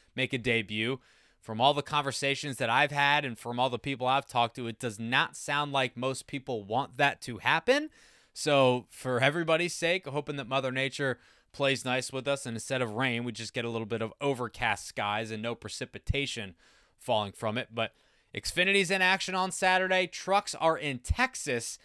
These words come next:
at Texas Motor Speedway for a standalone event. And as a reminder, with standalone events for the Truck Series and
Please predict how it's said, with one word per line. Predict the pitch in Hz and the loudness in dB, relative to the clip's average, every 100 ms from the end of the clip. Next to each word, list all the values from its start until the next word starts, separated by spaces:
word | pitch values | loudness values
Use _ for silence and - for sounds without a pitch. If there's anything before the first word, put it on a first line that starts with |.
| _ _ | _ _
at | - 123 | -8 -8
Texas | - 143 - 135 - | 0 0 0 -8 0
Motor | 135 123 | 2 2
Speedway | 117 - 135 123 131 | -2 -2 -2 2 0
for | 139 131 | 0 -4
a | 95 110 | -4 -6
standalone | - 139 131 123 123 120 | -4 -2 0 0 -2 -2
event. | 104 113 131 - _ _ - | -2 0 0 -4 _ _ -2
And | 120 | 0
as | 117 | 2
a | 127 | 0
reminder, | 120 120 127 123 | 2 2 2 0
with | 117 110 | -2 -4
standalone | - 143 135 131 127 | -6 -2 -2 0 -2
events | 117 123 123 | -2 -4 -4
for | - | -8
the | 113 | -10
Truck | - - 120 | -4 -4 -4
Series | - 127 127 127 123 | -4 -4 -2 -4 -4
and | 113 | -8